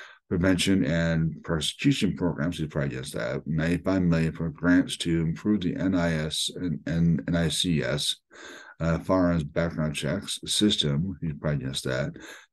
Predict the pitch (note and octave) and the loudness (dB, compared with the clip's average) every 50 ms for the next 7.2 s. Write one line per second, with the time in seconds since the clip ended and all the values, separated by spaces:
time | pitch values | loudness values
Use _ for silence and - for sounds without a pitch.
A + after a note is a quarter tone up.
0 | _ - D3 C#3 C3+ - G2 F2 E2+ E2+ E2+ E2+ E2+ E2+ E2+ E2 - D#2+ D2+ - | _ 2 2 2 4 4 6 6 6 6 6 6 4 4 2 2 0 -2 -2 0
1 | - F2+ F2 F2+ F#2+ G2 G#2 G#2 G2+ - - - - F2+ F#2+ G2+ G2+ G#2+ A2 G#2 | 2 2 4 4 6 6 6 6 4 4 2 0 0 2 4 4 6 6 4 4
2 | F2 E2+ E2 E2 E2 D#2+ E2 E2 D#2+ - - - E2 D#2+ D#2 D2+ D#2 D#2+ D#2 C#2+ | 2 0 0 2 2 0 0 0 -2 -2 -2 -2 -2 -2 -2 -2 -2 -2 -2 -2
3 | D2 D#2 E2 D#2+ - - D2+ D2 D#2 D2+ C#2+ - - G#2 A#2+ A#2 - _ _ - | -2 -2 -2 -2 -4 -4 -4 -2 -2 -2 -2 -2 -2 -2 -2 -2 -4 _ _ -20
4 | - - - - - - _ _ - - - D#2+ D#2+ D2 D2 C#2+ C#2+ - - C#2 | -20 -20 -20 -20 -20 -20 _ _ -12 -6 -4 -2 -2 -2 -2 -4 -6 -4 -4 -2
5 | B1 B1+ D#2 G#2+ - - - C#2 D#2+ D#2 D2 - F#2+ F#2 F#2 F2 F#2 F2+ F2 E2+ | -2 0 0 -2 -2 -2 -2 -2 -2 -2 0 2 2 2 4 4 4 4 6 6
6 | E2+ F2 E2+ E2 E2 E2+ D#2+ - - - D#2 D#2 D2 D#2+ D#2+ D#2+ E2 D2 A1 D2 | 4 4 4 2 0 0 -2 -4 -8 -8 -8 -4 -2 0 0 2 0 0 0 -2
7 | D#2 D2+ D2+ D2+ C#2 | 0 0 0 -2 -2